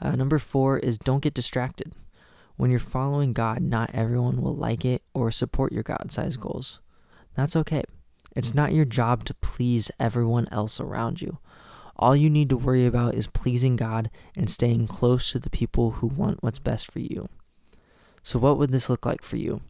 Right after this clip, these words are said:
Whose voices do you need to learn to ignore?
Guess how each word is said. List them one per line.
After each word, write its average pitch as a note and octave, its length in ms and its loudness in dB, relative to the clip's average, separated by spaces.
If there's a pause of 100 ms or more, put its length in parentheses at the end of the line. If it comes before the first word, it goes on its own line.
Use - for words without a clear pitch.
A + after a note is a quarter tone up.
(640)
Whose D3 240 4
voices B2 480 2
do B2 120 0
you A#2+ 80 4
need A#2+ 280 2
to B2 60 0
learn C3 260 2
to B2 80 2
ignore? B2 420 -2